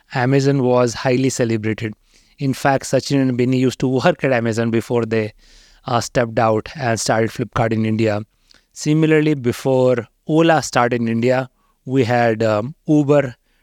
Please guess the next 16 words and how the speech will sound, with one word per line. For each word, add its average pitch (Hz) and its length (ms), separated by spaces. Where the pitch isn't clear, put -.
taking 139 360
off 131 200
in 123 100
a 123 60
big 113 260
way 117 160
in 117 120
U 110 200
S. 104 140
So - 140
we 117 180
had 117 200
that 120 220
role 117 160
model 107 300
available. 107 480